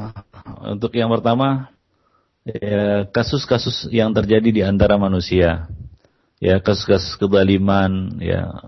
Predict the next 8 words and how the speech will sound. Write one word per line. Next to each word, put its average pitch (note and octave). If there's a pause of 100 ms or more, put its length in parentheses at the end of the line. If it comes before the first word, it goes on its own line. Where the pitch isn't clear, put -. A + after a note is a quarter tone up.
hal-hal F2+
yang F#2+ (120)
kita F#2
katakan F#2+
kejahatan-kejahatan F#2+
lah. E2 (480)
Seperti G2+
yang G2+